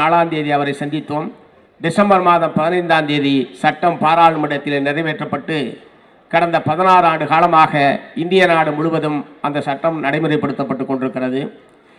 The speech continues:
இன்றைக்கு ஆதிவாசி மக்கள் நில உரிமை பெற்றிருக்கிறார்கள், வன உரிமை பெற்றிருக்கிறார்கள், நிலத்துக்கு சொந்தக்காரர்கள் ஆகியிருக்கிறார்கள் என்று சொன்னால், அதற்கு அடிப்படையாக விளங்குவது வன உரிமை சட்டம்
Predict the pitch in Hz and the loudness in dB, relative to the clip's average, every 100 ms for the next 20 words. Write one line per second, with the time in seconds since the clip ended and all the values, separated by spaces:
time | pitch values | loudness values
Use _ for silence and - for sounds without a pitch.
0 | _ - 170 170 151 147 185 202 190 175 | _ -6 -2 0 0 2 2 4 4 4
1 | - 165 165 175 180 156 165 185 175 170 | 2 -2 -2 -2 -2 0 0 2 0 -2
2 | 165 151 147 151 147 147 160 170 156 151 | -4 -6 -6 -6 -2 -2 0 -2 0 0
3 | 180 175 170 156 151 151 139 143 143 139 | 2 0 -2 -4 -6 -8 -6 -2 -2 -2
4 | 170 113 - - _ _ _ _ 170 202 | -4 -6 -12 -20 _ _ _ _ 2 4
5 | 208 208 196 185 180 190 190 175 170 170 | 4 2 0 2 2 2 4 4 4 2
6 | 156 170 170 143 156 156 151 143 143 151 | 2 2 0 0 0 0 0 -4 -2 -2
7 | 156 165 202 - - - 160 151 147 165 | 0 0 0 -6 -10 -4 -2 -2 -2 0
8 | 180 180 170 160 151 151 156 151 143 143 | 0 0 2 2 0 -2 -2 -2 -2 -2
9 | 156 - 131 151 165 160 143 147 - 135 | -4 -4 -2 0 0 -2 -4 -6 -4 -4